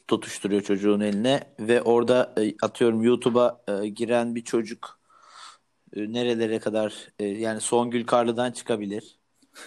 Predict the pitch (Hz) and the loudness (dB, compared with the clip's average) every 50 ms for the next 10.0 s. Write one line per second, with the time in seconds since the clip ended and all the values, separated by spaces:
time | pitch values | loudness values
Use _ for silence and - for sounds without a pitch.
0 | - _ _ _ _ - 113 117 120 117 107 107 113 117 117 117 - - - 117 | -20 _ _ _ _ -6 -4 -2 -2 -2 -2 0 -2 -2 -2 -4 -8 -14 -12 -8
1 | 104 - 117 110 - 120 113 107 104 101 92 92 90 98 98 101 101 101 101 101 | -6 -6 -6 -4 -2 -2 0 0 -2 -4 -4 -6 -8 -8 -6 -4 -4 -4 -4 -4
2 | 104 113 135 143 - _ - - 107 107 110 107 - - - 110 120 123 120 117 | -6 -8 -8 -10 -12 _ -6 -2 -2 0 0 -2 -2 -4 -4 -4 -4 -4 -2 0
3 | 123 117 107 117 117 123 131 123 110 104 - - _ - 92 95 - - 101 98 | 0 0 0 -2 0 2 2 4 4 2 0 -4 _ -8 -8 -6 -6 -6 -6 -6
4 | 104 104 98 101 104 104 104 107 120 131 135 131 120 131 139 143 - _ _ _ | -6 -6 -6 -6 -6 -6 -6 -4 -2 0 0 0 0 0 -2 -2 -4 _ _ _
5 | _ _ - 160 156 147 135 - 147 139 131 131 139 139 - 147 143 160 170 165 | _ _ 0 2 2 2 2 2 2 4 4 4 4 4 4 2 2 4 4 4
6 | 170 170 165 170 170 170 156 143 123 110 107 104 104 104 104 - - - - - | 4 2 4 2 2 2 2 2 2 2 0 -2 -6 -8 -8 -10 -12 -14 -12 -6
7 | - 139 139 127 117 110 104 110 110 113 120 120 120 123 120 107 101 98 104 113 | -4 -2 -2 -2 -2 -4 -2 -2 -2 -2 -2 -4 -4 -4 -6 -4 -4 -4 -4 -4
8 | - - _ _ _ _ _ _ _ _ _ _ _ _ _ - - 50 - - | -6 -8 _ _ _ _ _ _ _ _ _ _ _ _ _ -20 -18 -16 -12 -8
9 | 139 160 285 330 - - - - _ _ - 117 101 98 101 101 110 117 - | -6 -6 -4 -4 -4 -4 -6 -6 _ _ -6 -6 -6 -6 -6 -8 -8 -8 -10